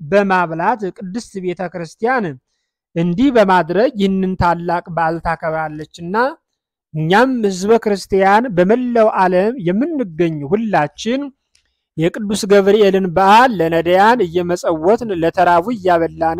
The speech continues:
የታሰሩ እያስፈታነ፣ የተጣሉ እያስታረቅን ልናከብረው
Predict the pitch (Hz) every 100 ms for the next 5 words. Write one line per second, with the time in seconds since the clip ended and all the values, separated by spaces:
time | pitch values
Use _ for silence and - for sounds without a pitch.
0 | 233 180 165 175 - 190 220 202 175 170
1 | - 208 185 170 180 220 170 196 196 185
2 | 196 233 160 170 - 170 160 220 247 190
3 | 139 - _ _ _ _ 165 190 190 180
4 | 165 156 147 151